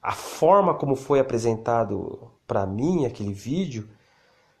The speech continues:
também me ajudou a permanecer ouvindo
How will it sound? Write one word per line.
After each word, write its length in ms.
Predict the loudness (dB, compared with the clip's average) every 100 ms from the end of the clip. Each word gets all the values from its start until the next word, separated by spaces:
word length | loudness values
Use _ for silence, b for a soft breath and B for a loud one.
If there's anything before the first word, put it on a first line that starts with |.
| b _ 0
também 640 | 2 4 4 6 6 6
me 180 | 6 4
ajudou 960 | 4 0 -6 -8 0 4 6 6 4 0
a 160 | 0
permanecer 1160 | 0 4 4 6 4 4 2 0 0 2 2 2
ouvindo 920 | 2 2 0 4 4 4 0 -8 -10